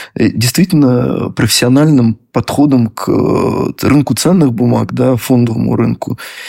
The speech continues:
И здесь, э, призыв ко всем слушателям, э, обращаться к профессиональным участникам, да, к советникам инвестиционным, вот этот вот ин-, институт, который относительно недавно был создан, да, там,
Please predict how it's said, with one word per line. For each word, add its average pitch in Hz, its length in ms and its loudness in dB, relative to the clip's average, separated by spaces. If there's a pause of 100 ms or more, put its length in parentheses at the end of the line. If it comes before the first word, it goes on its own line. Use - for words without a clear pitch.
(140)
И - 100 2
здесь, 139 460 2
э, 110 440 2
призыв 127 420 2
ко - 100 -2
всем 117 340 2
слушателям, 131 840 0
э, 98 320 -4 (300)
обращаться 123 1160 0
к - 80 -16
профессиональным 120 680 2
участникам, - 1300 -2
да, - 280 0 (160)
к - 300 -2 (380)
советникам 123 720 2
инвестиционным, 117 800 2
вот 113 140 -4
этот - 240 -6
вот - 200 -4
ин-, 113 220 0
институт, 117 500 0
который - 400 0
относительно 110 440 0
недавно 110 420 2
был 107 220 0
создан, 120 580 0
да, 120 160 -2
там, 107 240 -6